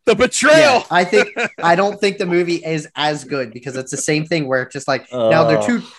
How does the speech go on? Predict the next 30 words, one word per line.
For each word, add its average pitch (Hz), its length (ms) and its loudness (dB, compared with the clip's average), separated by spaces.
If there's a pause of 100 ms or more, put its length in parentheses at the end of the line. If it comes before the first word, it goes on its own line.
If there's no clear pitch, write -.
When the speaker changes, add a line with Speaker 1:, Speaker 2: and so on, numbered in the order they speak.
(120)
Speaker 2:
they're 196 100 2
two 254 180 -6
totally 208 520 -2
different 165 320 -2
movies, 127 320 -8
two 190 240 -8
way 214 480 0
totally 180 400 -2
different 143 300 -6
movies, 127 340 -8 (280)
both 190 240 4
critically 220 420 -4
acclaimed. 196 400 -4 (240)
But 165 100 0
I 175 60 0
think 202 140 -2
if 185 80 -8
you 185 80 -6
take 175 200 -6
Heath 180 240 -6
Ledger 175 340 -4
out 147 200 0
of 147 100 -8
The 143 80 -10
Dark 139 300 -6
Knight 147 260 -4
and 127 140 -10
put 147 160 -6
in, 135 160 -4
like, 131 180 -4